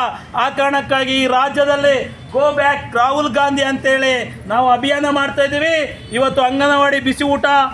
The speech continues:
ಆಶಾ ಕಾರ್ಯಕರ್ತರು, ಹಿಂದುಳಿದ ಎಲ್ಲ ಕಾರ್ಯಕರ್ತರು, ರಾಜ್ಯ ನಾಯಕರು ಸಭೆ ಕರೆದು ರಾಹುಲ್ ಗಾಂಧಿ ಕರ್ನಾಟಕಕ್ಕೆ ಬರ್ಕುಡ್ದು ನೀವು ಹೇಳಿರ್ತಕ್ಕಂಥ ಪ್ರಿಯಾಂಕಾ ಗಾಂಧಿ ಅವರ ಹೇಳಿಕೆ ಇವತ್ತು ಆರನೇ ಗ್ಯಾರಂಟಿ ಜಾರಿ ಆಗಬೇಕು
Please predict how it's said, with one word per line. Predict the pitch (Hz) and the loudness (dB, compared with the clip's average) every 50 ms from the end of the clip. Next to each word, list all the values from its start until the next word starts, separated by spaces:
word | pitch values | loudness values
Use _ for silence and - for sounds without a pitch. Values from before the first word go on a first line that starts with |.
| - - - - | -6 -10 -6 -2
ಆಶಾ | 185 247 277 277 285 294 269 | 0 0 0 0 0 -2 -2
ಕಾರ್ಯಕರ್ತರು, | 269 269 269 269 269 262 - 277 262 254 254 - 269 262 262 254 247 | 0 0 0 0 0 0 0 0 -2 -2 0 0 2 2 4 2 2
ಹಿಂದುಳಿದ | 226 196 170 - - 190 233 269 311 294 294 285 285 | 0 -2 -6 -12 -8 -4 -2 0 0 0 0 2 2
ಎಲ್ಲ | 269 247 247 294 339 359 330 | 2 2 2 2 2 2 2
ಕಾರ್ಯಕರ್ತರು, | - - 285 285 294 285 277 208 247 269 262 - 277 269 254 254 | 0 0 0 0 0 0 -2 -2 -2 -2 -2 0 0 0 2 2
ರಾಜ್ಯ | 254 247 262 269 269 277 | 2 0 0 0 -2 -2
ನಾಯಕರು | 269 269 262 262 254 254 254 208 254 254 254 247 - - - - - - | 0 2 2 2 0 0 -2 0 0 2 2 2 0 -2 -8 -10 -4 0
ಸಭೆ | 240 247 277 302 285 | 0 2 2 2 2
ಕರೆದು | 294 294 285 285 285 285 294 302 294 285 294 294 302 - - - - - - - 185 | 2 2 2 2 4 4 4 4 2 0 -2 -6 -12 -14 -14 -14 -14 -14 -10 -4 0
ರಾಹುಲ್ | 233 254 311 359 370 359 339 285 | 2 2 2 2 2 0 0 0
ಗಾಂಧಿ | 302 294 294 285 285 277 | 0 0 0 -2 -4 -4
ಕರ್ನಾಟಕಕ್ಕೆ | - 269 254 254 269 269 277 269 269 269 - 262 254 240 - 262 254 240 208 - - - - 165 | -2 -2 -2 0 0 0 0 0 -2 -2 -2 -2 -2 -2 0 0 0 0 -2 -4 -10 -12 -6 -2
ಬರ್ಕುಡ್ದು | 208 254 294 311 302 - - 311 320 320 302 302 302 294 285 277 277 - - - - | 2 2 2 2 0 -2 0 2 2 4 4 4 4 6 4 2 0 -4 -10 -8 -4
ನೀವು | 220 269 277 269 | -2 0 2 2
ಹೇಳಿರ್ತಕ್ಕಂಥ | 277 285 294 285 269 285 285 254 262 254 254 262 | 2 2 2 0 0 -2 -2 -2 -2 -2 0 0
ಪ್ರಿಯಾಂಕಾ | 254 254 - 269 302 349 370 370 370 349 320 | -2 -2 -2 0 2 4 2 2 4 2 2
ಗಾಂಧಿ | 294 302 294 285 294 285 | 2 2 0 0 2 0
ಅವರ | 277 277 277 277 | 2 2 2 2
ಹೇಳಿಕೆ | 277 269 262 262 269 277 277 262 180 269 262 254 247 226 - - - - - | 2 2 2 2 2 0 -2 -2 -2 -2 -2 -2 -2 -4 -6 -8 -12 -10 -6
ಇವತ್ತು | 226 254 269 269 262 269 294 | -4 0 0 0 0 0 0
ಆರನೇ | 254 226 240 262 294 294 294 294 285 | 0 2 2 2 0 0 0 0 0
ಗ್ಯಾರಂಟಿ | 240 277 262 269 269 269 262 262 247 | 0 0 0 0 0 -2 -4 -6 -6
ಜಾರಿ | 190 262 277 320 330 320 302 | -2 0 0 0 0 0 0
ಆಗಬೇಕು | 294 285 277 269 220 269 262 269 - 277 262 247 214 - | 0 0 0 0 0 0 0 2 2 2 4 2 2 -2